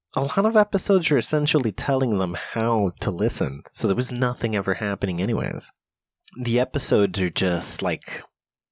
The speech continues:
just telling them how to get somebody to listen in the first place. So it was, the episode itself was an ex-,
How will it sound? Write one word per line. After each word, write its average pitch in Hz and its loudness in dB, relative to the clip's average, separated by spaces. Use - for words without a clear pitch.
just - -6
telling 123 0
them 98 -2
how 104 -2
to 90 -2
get 101 -4
somebody 90 -4
to 85 -12
listen 92 -4
in 82 -2
the 78 -6
first 107 0
place. 90 0
So 98 2
it 82 0
was, 98 2
the 131 4
episode 147 2
itself 98 -2
was 90 2
an 76 -4
ex-, - -12